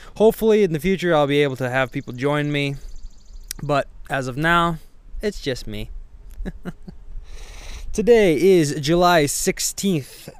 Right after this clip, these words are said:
at about ten fifty-three-ish. Uh, I am sitting outside on my back porch. Oh, look, there's a wasp nest. <laughs> I have to get that later. <laughs>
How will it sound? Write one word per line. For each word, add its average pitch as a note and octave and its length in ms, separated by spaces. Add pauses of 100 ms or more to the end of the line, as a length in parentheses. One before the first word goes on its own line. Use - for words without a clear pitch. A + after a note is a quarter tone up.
(140)
at D3 160
about D#3 680 (120)
ten A#3 560
fifty-three-ish. A#2+ 1400 (480)
Uh, C#3 300
I G3+ 160
am D#4+ 220
sitting A3+ 360
outside F3 680
on E3 400
my D3+ 260
back D3+ 380
porch. D3+ 640
Oh, G#3+ 180
look, C#4 220
there's E3 200
a E3+ 40
wasp D#3 400
nest. A2 400 (440)
<laughs> - 360
I A3+ 200 (240)
have D#3+ 120
to C#3+ 80
get D3 140
that C#3+ 140
later. A#2+ 340
<laughs> - 60